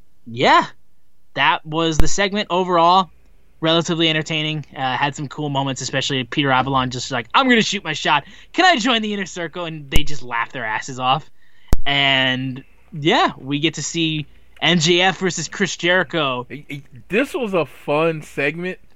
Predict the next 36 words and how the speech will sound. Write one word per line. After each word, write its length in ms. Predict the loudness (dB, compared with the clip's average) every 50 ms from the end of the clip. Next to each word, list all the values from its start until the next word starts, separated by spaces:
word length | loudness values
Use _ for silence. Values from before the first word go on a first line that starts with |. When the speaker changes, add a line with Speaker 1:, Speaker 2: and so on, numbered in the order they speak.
| -12 -2
Speaker 1:
It 200 | 0 2 2 2
was, 480 | 2 2 2 2 2 0 -2 -8 -10 -6
yeah. 120 | 0 2
Speaker 2:
It 80 | 4 4
was 300 | 6 6 6 4 4 4
a 100 | 0 -2
really 420 | -2 -2 -2 0 0 0 0 -2
fun 380 | -2 -4 -4 -2 -2 -4 -6 -8
segment. 520 | -8 -4 -4 -4 -4 -4 -6 -10 -10 -8
Uh, 720 | -4 -2 0 2 2 2 2 2 2 2 0 0 0 -2 -4 -8 -4
I 240 | 2 2 4 4 4 2
definitely 540 | 2 2 2 0 -4 -8 -8 -8 -8 -8
preferred 580 | -10 -12 -16 -12 -6 -2 0 0 0 -2 -4 -8
this 640 | -8 -4 -2 0 0 0 -2 -6 -12 -20 -20 -20 -20 -20 -20 -20 -20 -20 -20 -20 -20 -20 -20 -20 -20 -20 -20 -12
to 160 | -6 -2 -2 0
La 160 | 2 2 0
Dinner 300 | 0 0 0 -2 -2 0
Debonair 680 | 0 0 0 0 0 0 0 0 0 0 0 0 0 -2
if 120 | -4 -4 -2
I'm 360 | 0 0 0 0 -4 -8 -14 -16 -20 -20 -20 -20 -20 -20 -18 -18 -18 -16 -14
d-, 80 | -14
doing 420 | -12 -6 -2 -2 -2 0 -2 -4 -6
the 80 | -8
two 220 | -10 -10 -12 -12 -10
segments 520 | -6 -4 -4 -4 -4 -6 -8 -12 -12 -10
together. 360 | -10 -8 -2 0 0 2 2
Speaker 1:
If 140 | 2 2 2
we're, 100 | 2 2
if 240 | 2 2 -2 -2 -2
we're 100 | -4 -8
talking 420 | -4 -2 0 0 0 -2 -4 -8
about 260 | -6 -6 -6 -6 -8 -10
stuff 320 | -10 -6 -4 -4 -4 -4
that 100 | -6 -6 -2
actually 380 | -2 -2 -2 -4 -8 -10 -10 -12
built 640 | -10 -8 -6 -6 -6 -6 -8 -12 -16 -18 -18 -18